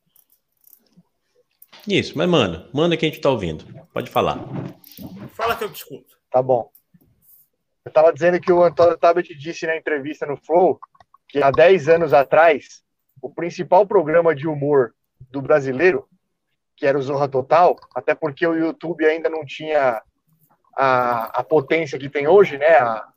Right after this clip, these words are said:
Speaker 3: ainda era um, algo muito no começo, então a T V ainda era o lugar do, dos programas de humor e de tudo, né?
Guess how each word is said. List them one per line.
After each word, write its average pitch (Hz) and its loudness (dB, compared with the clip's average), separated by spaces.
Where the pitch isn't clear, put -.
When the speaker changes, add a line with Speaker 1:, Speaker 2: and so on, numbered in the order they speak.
Speaker 3:
ainda 196 4
era 196 6
um, 180 4
algo 170 2
muito 190 -4
no 185 -6
começo, 190 -2
então 190 0
a 196 2
T 196 2
V 160 0
ainda 208 2
era 190 6
o 190 6
lugar 170 2
do, 160 -6
dos 143 -8
programas 151 -2
de 127 -12
humor 175 2
e - -4
de 214 -10
tudo, 226 -4
né? 170 -4